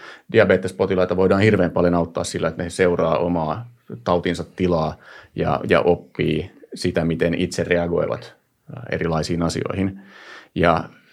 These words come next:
ja sit mä vaan kysyin yhdeltä hyvin perehtyneeltä henkilöltä, että, että tässähän niin kuin kaikessa muussa, niin se suurin arvo piilee itse asiassa datassa, joka näillä voidaan kerätä. Niin kuin, ää,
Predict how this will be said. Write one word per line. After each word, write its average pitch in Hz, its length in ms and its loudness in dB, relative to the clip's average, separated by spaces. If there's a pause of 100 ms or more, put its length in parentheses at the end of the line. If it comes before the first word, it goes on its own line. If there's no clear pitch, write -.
(840)
ja - 80 4
sit 98 140 2
mä 95 120 4
vaan 98 200 6
kysyin 101 640 4 (360)
yhdeltä 95 580 4
hyvin 101 440 2
perehtyneeltä 92 640 2
henkilöltä, 87 600 2
että, 82 340 -2 (1400)
että - 220 0
tässähän 90 460 4
niin 90 140 4
kuin 92 100 -2
kaikessa 95 420 4
muussa, 95 320 2
niin 85 100 0
se 87 100 -4
suurin 92 520 4
arvo 98 300 4
piilee 87 480 0
itse 92 220 -2
asiassa 87 380 -2
datassa, 107 480 2
joka - 220 -6
näillä 82 280 -2
voidaan 87 340 2
kerätä. 87 380 0 (640)
Niin 87 240 0
kuin, 82 360 0 (500)
ää, 87 440 -2